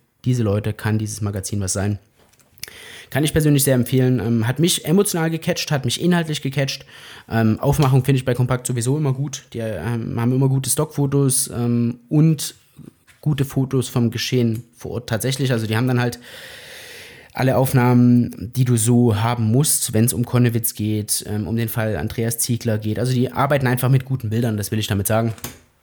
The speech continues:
Ähm, ist also auch ästhetisch gut aufgemacht und kann man tatsächlich haben.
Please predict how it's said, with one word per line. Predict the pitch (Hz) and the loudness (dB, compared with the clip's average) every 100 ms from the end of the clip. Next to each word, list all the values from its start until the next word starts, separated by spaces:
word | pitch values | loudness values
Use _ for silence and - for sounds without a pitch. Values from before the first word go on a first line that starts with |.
| _ _ _ - | _ _ _ -10
Ähm, | 117 107 107 101 - | -8 -6 -8 -10 -10
ist | 120 | -6
also | 113 113 | -4 -4
auch | 110 | -8
ästhetisch | 110 123 117 - | -8 -8 -8 -10
gut | 98 | -8
aufgemacht | 98 - 107 101 - | -8 -6 -4 -4 -8
und | 101 101 95 - - _ _ _ _ _ _ | -8 -8 -8 -12 -12 _ _ _ _ _ _
kann | - 123 117 | -10 -4 -2
man | 113 107 - | -2 -4 -6
tatsächlich | 101 95 98 - 92 - - - | -6 -4 -6 -8 -8 -10 -14 -16
haben. | - 110 120 | -6 -4 -4